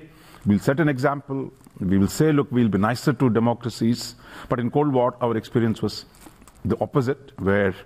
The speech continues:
India was the only democracy that was not with the West, while, uh, communist China and military Pakistan were much closer to the West. I mean, that's, that was the strategy. I'm not blaming, I'm just telling you the conditions under which. So therefore, I think we, you have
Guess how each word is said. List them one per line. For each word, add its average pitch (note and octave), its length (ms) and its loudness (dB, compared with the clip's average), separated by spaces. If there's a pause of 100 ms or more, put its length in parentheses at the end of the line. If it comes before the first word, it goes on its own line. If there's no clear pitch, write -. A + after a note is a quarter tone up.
(500)
India A2 240 4
was G#2+ 120 -2
the G2+ 60 0
only G#2+ 180 2
democracy G2+ 540 -4
that F#2 180 -2
was F#2 160 0
not A2 180 2
with G2+ 100 -2
the F#2 80 2
West, - 520 -4
while, F2 420 0
uh, F2 180 0 (600)
communist G#2+ 360 -2
China A2+ 440 0
and G2 240 0
military G2+ 340 2
Pakistan G2+ 580 -4
were F#2+ 80 0
much G2+ 260 -2
closer G#2 280 2
to G#2 100 -6
the G2 120 0
West. - 340 -4
I B2 40 0
mean, B2+ 100 2
that's, C3+ 240 -2
that C#3+ 160 -2
was B2+ 80 2
the A#2+ 180 2 (140)
strategy. A2 360 -4
I'm C3+ 120 2
not G#2 300 -4
blaming, B2 300 0
I'm F#2+ 140 -4
just A#2 220 -4 (180)
telling B2+ 240 4
you A#2 80 2
the G2 80 2
conditions G2+ 540 -6
under F#2+ 160 -4
which. - 360 -6 (520)
So - 120 0
therefore, F#3 480 2
I D3+ 60 0
think F3 340 -2 (580)
we, C3 420 2
you D#3+ 200 6
have G3+ 320 -2